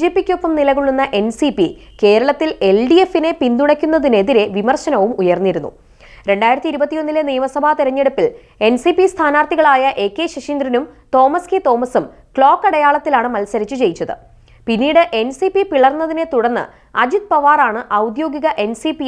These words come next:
എന്ന് തെരഞ്ഞെടുപ്പ് കമ്മീഷൻ വ്യക്തമാക്കിയിരുന്നു. കേന്ദ്രത്തിൽ എൻ ഡി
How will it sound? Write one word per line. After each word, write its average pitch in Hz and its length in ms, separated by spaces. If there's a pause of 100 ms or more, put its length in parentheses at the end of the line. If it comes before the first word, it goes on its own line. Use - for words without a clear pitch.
എന്ന് 202 140 (180)
തെരഞ്ഞെടുപ്പ് 330 500
കമ്മീഷൻ 226 420
വ്യക്തമാക്കിയിരുന്നു. 196 760 (640)
കേന്ദ്രത്തിൽ 381 500 (180)
എൻ 269 160
ഡി 339 80